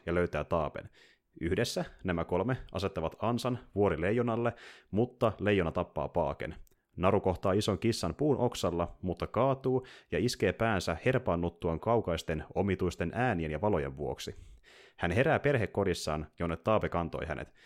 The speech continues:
Myöhemmin Taabe palaa kylään kantaen kuollutta vuorileijonaa ja ansaitsee itselleen sotapäällikön tittelin. Vakuutettuna suuremmasta uhasta,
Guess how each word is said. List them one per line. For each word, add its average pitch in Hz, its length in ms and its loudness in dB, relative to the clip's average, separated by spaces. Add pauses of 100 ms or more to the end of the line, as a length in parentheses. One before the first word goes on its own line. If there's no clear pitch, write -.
(340)
Myöhemmin 131 400 4
Taabe 113 300 2
palaa 95 300 2
kylään 92 460 2
kantaen 85 380 0
kuollutta 92 380 2
vuorileijonaa 101 880 2
ja 87 140 2
ansaitsee 87 400 0
itselleen 87 560 0
sotapäällikön 92 720 -2
tittelin. - 500 -8 (680)
Vakuutettuna 160 600 2
suuremmasta 87 600 0
uhasta, 82 420 -2